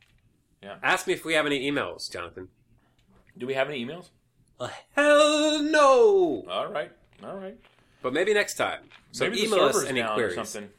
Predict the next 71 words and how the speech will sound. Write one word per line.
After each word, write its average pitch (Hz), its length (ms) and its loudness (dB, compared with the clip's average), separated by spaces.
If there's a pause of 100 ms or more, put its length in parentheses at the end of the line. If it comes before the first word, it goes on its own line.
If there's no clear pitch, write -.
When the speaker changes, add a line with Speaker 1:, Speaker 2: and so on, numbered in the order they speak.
(160)
Speaker 1:
you 117 140 -10
know? 123 80 -4
Speaker 2:
Yeah, 139 220 0
maybe, 135 300 -2
like, 120 200 -4
the 117 80 -8
Speaker 1:
Is 120 80 -10
that 147 120 0
a 120 40 2
Speaker 2:
giant 113 120 -2
Speaker 1:
thing? 190 180 -4
I'm 151 120 -6
just 151 140 -10
Speaker 2:
Megatron - 20 -12
Speaker 1:
making 123 280 0
up, - 140 -8
I'm 110 180 2
making 107 180 -2
up 117 60 0
Speaker 2:
has 107 80 -2
Speaker 1:
words 151 160 -2
Speaker 2:
to 101 80 -8
Speaker 1:
now. 98 200 -12 (500)
Speaker 2:
connect 117 460 -4
Speaker 1:
Yeah. 101 60 -10 (160)
Speaker 2:
the, 101 80 -14
the 95 240 -12
device 98 460 -4
Speaker 1:
Maybe 160 160 -4
Speaker 2:
and 185 60 0
Speaker 1:
the 151 60 -4
internet 165 240 0
Speaker 2:
place 123 80 -6
Speaker 1:
was 117 140 -8
Speaker 2:
it - 20 -16
Speaker 1:
down. 120 300 -2
Speaker 2:
somewhere. 92 140 -12
Speaker 1:
Every 123 180 -6
time 123 240 -8
somebody 123 260 -14
tries 117 160 -6
to 113 100 -12
email 113 180 -10
us, 95 80 -14
the 104 100 -16
internet 107 260 -12
goes 92 160 -16
down 98 220 -20
or 101 40 -20
something. 98 220 -18
Speaker 2:
Yeah, 113 160 -2
there 98 80 -4
was, 110 80 -6
like, 110 120 -6
a 101 60 -6
grid 107 280 -4
outage 104 420 -2
or 101 80 -8
something. 101 640 -12
And 85 80 -14
a, 82 120 -16
Speaker 1:
Yeah. 104 240 -4
Speaker 2:
yeah. 90 180 -14 (540)
Speaker 1:
Yeah. 90 140 -16 (400)
Speaker 2:
So, - 420 0 (300)
I'm 180 120 0
telling 165 280 0
you 123 80 -2
right 117 160 -2
now, 107 180 -2
man, 92 280 -8